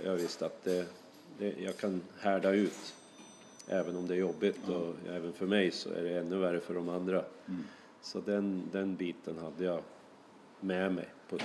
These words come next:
Speaker 1: positivt sätt då. Så egentligen där, jag startade det loppet, eh,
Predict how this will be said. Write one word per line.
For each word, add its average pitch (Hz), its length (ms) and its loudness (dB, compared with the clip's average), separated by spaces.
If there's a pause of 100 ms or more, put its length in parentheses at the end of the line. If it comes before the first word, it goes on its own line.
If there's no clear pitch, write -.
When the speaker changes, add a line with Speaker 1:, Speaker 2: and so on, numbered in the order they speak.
(100)
Speaker 1:
positivt 90 400 -2
sätt 87 260 0 (140)
då. 87 60 -10 (1120)
Så 110 120 -2
egentligen 101 600 2
där, 104 440 4 (880)
jag 107 120 -8
startade 101 560 4
det 92 60 6
loppet, - 580 -2
eh, 85 460 2